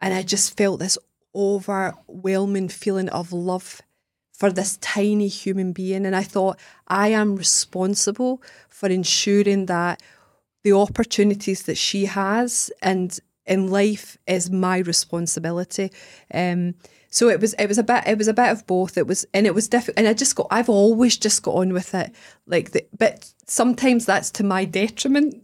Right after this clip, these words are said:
Just get, and I think as people we do, and I think we just, there was always that fear that because I was a young mum, that someone would,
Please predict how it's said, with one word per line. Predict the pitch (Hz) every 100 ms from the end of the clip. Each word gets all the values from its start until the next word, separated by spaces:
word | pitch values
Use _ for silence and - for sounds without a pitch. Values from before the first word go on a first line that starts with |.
| _
Just | 277 277 -
get, | 233 -
and | 254
I |
think | 254 277 247 262
as | -
people | - 254 277 285
we | 262 233
do, | 233 233 254
and | 233
I | 220
think | 226 220
we | 208
just, | 202 208 - - - - - _ _ _
there | 233
was | 226 240
always | 226 240 262
that | 240 214 -
fear | - 214 202
that | 196
because | - - 202 185
I |
was | 180 180
a | 175
young | 180 180
mum, | 185 180 180 - - -
that | 233 233
someone | 208 196 196 190
would, | 180 -